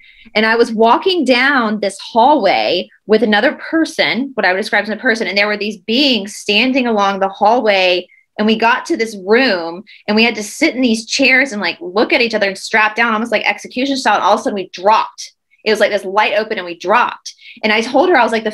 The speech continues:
feeling I had was immense dread. I did not want," but they were, like, thanking, they're, like, bowing to us and thanking us as we were walking. And she goes, "That's, that's common. That's a common memory of when you actually came to this earth.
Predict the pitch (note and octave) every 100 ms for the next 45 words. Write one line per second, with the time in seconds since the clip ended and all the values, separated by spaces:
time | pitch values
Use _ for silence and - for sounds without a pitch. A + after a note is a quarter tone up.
0 | - B3 F4 C4+ F#3 G#3 G#3+ C#4 G#3+ G#3
1 | - G#3 G3 G3+ G#3+ - - - F3+ E3+
2 | E3 C#3 D#2 - - _ _ _ - F#3+
3 | - B3+ A#3 G#3 - G3 G3 G#3 - A#3
4 | B3 F3+ - A#3+ C4+ B3+ G#3 A3 G3 G3
5 | F#3+ A3 A#3+ A#3+ G#3+ G3 A3 A#3 A#3+ G3+
6 | G3 F#3 F#3+ F#3 F3+ F#3+ B3+ D#4+ G#3+ F#3+
7 | - - - A3 A3+ A#3 A#3 A3+ - F#3
8 | G#3+ A3 - A3 G#3+ - G3+ A3+ D#4+ G3+
9 | - A3 - A3 G#3+ G3+ G3 G#3 G#3+ F#3
10 | F#3 G3+ G3 G#3 G3+ G3+ - G3+ A#3 G3+
11 | G3 E3+ - G3+ C3